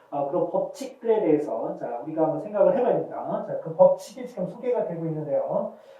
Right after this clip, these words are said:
어, 세 개의 다항식 A, B, C가 있다라고 했을 때, 자, 두 가지 법칙이 덧셈에서는 성립합니다. 자, 첫 번째가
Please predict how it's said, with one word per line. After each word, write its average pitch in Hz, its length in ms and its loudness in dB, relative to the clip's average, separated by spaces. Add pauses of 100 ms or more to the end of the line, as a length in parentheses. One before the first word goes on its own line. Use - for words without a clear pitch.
(240)
어, 170 240 4
세 302 200 -2
개의 294 200 2
다항식 220 420 -2
A, 156 280 2
B, - 100 -8
C가 220 240 -2
있다라고 185 360 8
했을 160 280 4
때, 160 280 -2
자, - 200 -4
두 208 100 -6
가지 269 240 12
법칙이 185 500 0
덧셈에서는 165 760 0
성립합니다. 240 1200 -4
자, - 100 -4
첫 233 240 -2
번째가 190 760 6